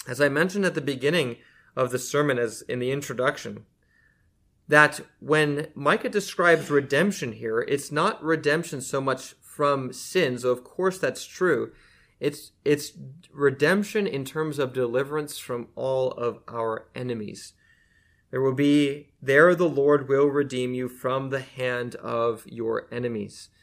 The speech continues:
And again, this is particularly is an emphasis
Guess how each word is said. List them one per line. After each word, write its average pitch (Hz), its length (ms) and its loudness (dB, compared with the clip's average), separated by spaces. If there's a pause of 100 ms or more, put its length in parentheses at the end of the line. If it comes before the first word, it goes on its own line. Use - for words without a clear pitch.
(1040)
And 143 120 0
again, 160 320 2
this 156 260 -4
is 170 80 -8
particularly 156 840 -2 (120)
is 139 220 2
an 127 140 -6
emphasis 143 680 -6